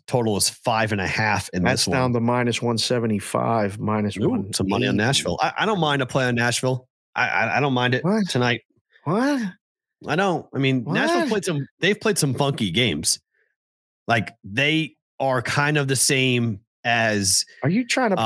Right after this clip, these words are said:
Speaker 1: uh,
Speaker 2: the reverse mojo on here? That's against the
Speaker 1: No, I
Speaker 2: rules.
Speaker 1: mean, I mean, I,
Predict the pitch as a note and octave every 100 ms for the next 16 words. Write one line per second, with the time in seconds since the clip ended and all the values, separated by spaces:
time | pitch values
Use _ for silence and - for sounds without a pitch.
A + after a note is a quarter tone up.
0 | G#2+ D#3 D3+ C3+ C#3 E3+ D#3+ C3 C#3+ A3+
1 | G#3+ - - A#3 A#3 B3+ A3 - - G#3
2 | F#3+ - A#3+ C4 B3 B3+ A#3+ G#3+ A3 E3
3 | F3+